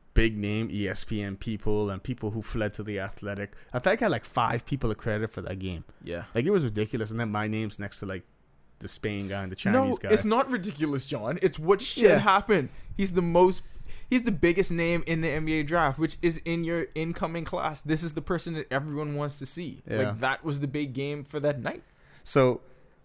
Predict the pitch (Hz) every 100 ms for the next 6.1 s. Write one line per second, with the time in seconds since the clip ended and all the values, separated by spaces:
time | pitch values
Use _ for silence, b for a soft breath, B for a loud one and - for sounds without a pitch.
0 | _ - - 202 214 190 165 147 143 -
1 | 156 208 202 143 - 135 - 143 160 247
2 | 262 214 190 131 123 - 107 - 131 113
3 | 107 104 101 98 113 - 104 107 - 104
4 | 113 98 - b b - - 247 202 143
5 | 131 127 113 - 120 - 113 113 - 107
6 | 104